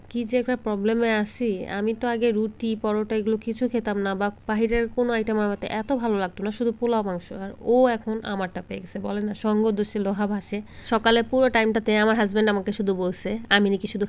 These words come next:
খাইছি আর খাইছি। কথা হচ্ছে আমি হিসাবটা মিলাই কিভাবে আমি খাইছি। আমি আমার মেয়েকে খাওয়াইছি, then এখানে জুস আনছি, উঠে গেছি, মিনি বার্গার, চিকেন সালামি, এই টাইপসের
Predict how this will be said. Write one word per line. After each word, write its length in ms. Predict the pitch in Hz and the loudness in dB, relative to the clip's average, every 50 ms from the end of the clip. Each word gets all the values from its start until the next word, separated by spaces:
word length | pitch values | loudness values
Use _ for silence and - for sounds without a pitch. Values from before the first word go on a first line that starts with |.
| - | -4
খাইছি 460 | - 196 190 190 196 190 - - 202 202 208 208 196 | -2 -2 0 0 -2 -4 -4 -4 -2 0 0 2 0
আর 80 | 185 180 - | 0 -2 -6
খাইছি। 300 | - 175 - - - - - - - 208 | -8 -10 -10 -10 -14 -16 -12 -6 -2 -2
কথা 220 | 202 208 - 240 233 240 | -2 0 2 2 4 2
হচ্ছে 280 | 233 226 - - 208 190 185 196 | 2 0 -4 -6 -4 -2 -2 0
আমি 120 | 196 202 208 208 | 2 2 4 2
হিসাবটা 360 | 214 208 - 226 226 - 233 220 208 | 2 2 0 -4 -4 -2 0 2 2
মিলাই 260 | 202 190 185 185 202 208 - - | 2 0 -2 -4 -6 -8 -8 -4
কিভাবে 280 | - 247 254 254 247 254 254 | 0 2 4 6 8 8 8
আমি 100 | 254 247 247 - | 8 6 4 4
খাইছি। 260 | 226 208 - - 214 220 220 226 | 0 0 0 -2 -2 2 4 6
আমি 120 | 226 247 262 254 - 214 | 6 6 6 4 2 2
আমার 160 | 208 208 208 202 | 4 4 4 4
মেয়েকে 200 | 202 196 - 220 214 - | 2 2 0 -2 -4 -2
খাওয়াইছি, 380 | 214 202 196 196 - - 214 208 208 208 214 196 | 0 0 0 -2 -4 -4 -6 -6 -6 -4 -2 0
then 140 | 196 190 190 - 185 | 0 0 0 0 -2
এখানে 220 | 208 - 208 202 202 190 170 | -2 0 2 2 2 2 2
জুস 220 | 208 202 196 190 - 190 | 2 2 2 2 0 0
আনছি, 260 | 185 180 - - 202 190 185 208 | 0 -2 -2 -2 -2 0 0 2
উঠে 200 | 208 202 - 208 202 190 | 0 2 2 0 0 0
গেছি, 240 | 175 175 - - 190 - 233 | -2 -4 -4 -4 0 2 4
মিনি 200 | 226 220 233 240 220 | 6 6 6 6 6
বার্গার, 360 | 226 220 214 208 214 214 214 220 220 - - - | 6 6 6 6 6 6 6 4 2 -2 -4 -4
চিকেন 260 | 220 214 220 214 208 - | -2 0 0 0 0 0
সালামি, 360 | 220 202 202 202 208 208 214 220 214 - 208 | 0 0 2 2 2 2 0 0 0 -2 -2
এই 60 | 202 - | -2 -2
টাইপসের 280 | 196 202 - 226 220 | -4 -4 -2 -2 -2